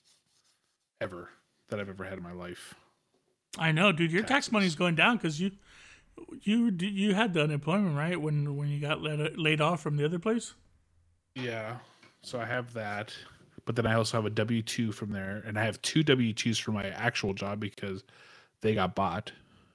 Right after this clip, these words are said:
Speaker 2: Mm-hmm.
Speaker 1: So that, so there's two there. So I'm gonna have three W twos, um, the unemployment stuff. Then I have my house taxes that I have to, like, include,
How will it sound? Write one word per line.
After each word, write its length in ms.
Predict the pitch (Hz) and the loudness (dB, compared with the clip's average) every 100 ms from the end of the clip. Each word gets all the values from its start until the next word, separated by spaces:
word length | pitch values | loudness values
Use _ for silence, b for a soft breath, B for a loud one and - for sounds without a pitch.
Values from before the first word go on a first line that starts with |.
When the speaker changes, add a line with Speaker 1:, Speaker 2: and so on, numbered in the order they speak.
| b 165 | b -2
Speaker 2:
Mm-hmm. 220 | 147 147 | 0 0
Speaker 1:
So 460 | 120 101 92 87 - _ _ _ _ - | 0 0 0 -6 -12 _ _ _ _ -12
that, 140 | 107 - | -12 -8
so 80 | 110 | -4
there's 220 | 107 - | 0 2
two 200 | - 151 | 6 6
there. 360 | 127 98 95 - B B B B | 6 0 -4 -8 B B B B
So 120 | 120 | 2
I'm 40 | |
gonna 80 | 113 | 2
have 100 | 104 | 2
three 200 | - 127 | 2 4
W 280 | 151 160 160 | 4 4 0
twos, 580 | - 117 101 101 - - b b b b b b _ _ | -2 -2 -2 -6 -8 -14 b b b b b b _ _
um, 520 | 156 104 196 92 90 - - | -8 -6 -6 -6 -10 -12 -8
the 80 | 104 | -2
unemployment 680 | 117 120 120 120 110 101 98 | 0 0 0 0 0 0 -4
stuff. 640 | - 92 95 - - - _ b b b | -6 -6 -8 -10 -18 -20 _ b b b
Then 120 | 113 | 2
I 80 | 117 | 4
have 160 | 110 107 | 4 2
my 120 | 95 | 0
house 460 | - 123 123 - - | 2 4 4 2 0
taxes 640 | 113 95 - - 98 98 | -2 -2 -4 -6 -8 -8
that 100 | 95 | -8
I 60 | |
have 140 | 95 - | -8 -10
to, 80 | 101 | -10
like, 320 | 98 90 - - | -10 -12 -14 -10
include, 640 | 113 - 110 104 98 98 | -10 -8 -8 -6 -6 -8